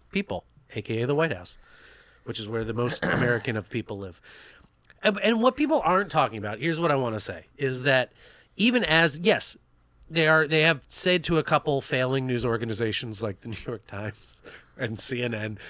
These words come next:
Speaker 1: these things that, like, fringe organizations that a few people might, you know, get handed to them, uh, because they subscribe to it or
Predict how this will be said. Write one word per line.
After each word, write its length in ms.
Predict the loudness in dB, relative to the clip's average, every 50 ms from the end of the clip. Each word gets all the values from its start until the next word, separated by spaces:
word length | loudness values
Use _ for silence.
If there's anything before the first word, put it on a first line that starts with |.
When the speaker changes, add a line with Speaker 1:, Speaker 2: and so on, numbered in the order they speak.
| -20 -20 -14 _
Speaker 1:
these 180 | -2 -2 0 2
things 160 | 2 2 4
that, 140 | 4 4 4
like, 160 | 4 2 0
fringe 340 | 0 0 2 2 2 4 4 4
organizations 720 | 4 4 4 2 2 4 4 4 4 2 0 -2 -2 0
that 220 | 2 2 2 0 -2 -4
a 80 | -6
few 240 | -6 -2 -2 -2 0
people 320 | 2 0 0 2 2 2
might, 340 | 4 4 4 4 4 2 -2 -8 -16 -20 -20 -20 -20 -20 -20 -20 -18 -6
you 100 | 0 2
know, 140 | 2 4 2
get 220 | 2 0 -2 -2
handed 420 | 0 0 0 0 0 0 -2 -6 -6
to 200 | -4 -4 -2 0
them, 340 | 0 0 0 0 -4 -6 -8 -10 -16 -20 -20 -20 -20 _ _
uh, 240 | -6 -4 -2 -2 -2
because 320 | -2 -4 -4 -4 -4 -2
they 120 | -2 -2 -2
subscribe 560 | -2 -6 -6 -6 -4 -2 -2 -2 -2 -2 -2
to 180 | 0 0 2 2
it 120 | 2 0
or 240 | 0 0 0 -2 -4